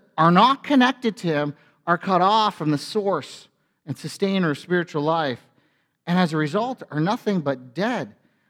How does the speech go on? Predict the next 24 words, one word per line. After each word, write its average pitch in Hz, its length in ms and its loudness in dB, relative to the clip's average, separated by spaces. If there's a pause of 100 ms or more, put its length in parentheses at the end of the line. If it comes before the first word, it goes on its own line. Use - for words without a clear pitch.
(140)
unable 240 340 6
to 254 80 4
make 226 160 6
a 190 80 4
single 285 420 0
move 254 280 4
towards 202 340 2
God, 151 240 2
think 220 260 2
a 170 120 2
single 254 500 0
accurate 185 540 0
thought 269 260 4
about 170 320 2
God, 139 320 2 (240)
or 196 180 4
even 233 240 2
correctly 240 540 2
respond 240 680 0
to - 80 0
God 160 300 2
on 180 120 0
their 180 160 0
own. 147 380 0